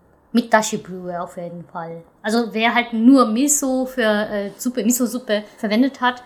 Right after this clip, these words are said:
wird sehr überrascht, dass es nicht so wahnsinnig gut, gut sch-, schmeckt. Das ist auf jeden Fall fermentierte Sojabohnen, manchmal auch mit, äh, Getreide,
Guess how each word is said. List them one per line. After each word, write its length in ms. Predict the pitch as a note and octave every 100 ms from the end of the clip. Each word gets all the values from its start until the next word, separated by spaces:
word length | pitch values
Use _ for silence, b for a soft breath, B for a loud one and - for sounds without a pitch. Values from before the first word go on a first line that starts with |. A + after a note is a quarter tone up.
| -
wird 140 | A3
sehr 440 | G#3+ - A3+ B3 B3
überrascht, 420 | A#3 G#3 A#3+ -
dass 160 | A3 G#3+
es 240 | G#3 -
nicht 420 | G#3+ G3+ G#3+ A#3 -
so 540 | - G#3+ A3+ B3+ A#3
wahnsinnig 380 | G#3+ G#3+ G3+ F#3
gut, 280 | A#3+ - -
gut 220 | A3 A3
sch-, 220 | - - -
schmeckt. 600 | - - A3 - - - b b b
Das 160 | A3+
ist 340 | C4+ C4+ - -
auf 200 | A#3+ B3+
jeden 180 | A#3+ A3
Fall 160 | A#3
fermentierte 1080 | A#3 A#3+ A3+ A#3 - C4+ B3 - A3+ A3 G#3 B B B
Sojabohnen, 960 | - D4+ D#4+ D4 C4+ C4 B3+ C4 D#4 D#4+ B B
manchmal 500 | A3+ D4 D#4+ E4 C#4+
auch 220 | A#3 B3 B3+
mit, 240 | A#3+ -
äh, 200 | G#3+ G#3
Getreide, 640 | G#3+ G#3+ G3+ A3 C#4 B3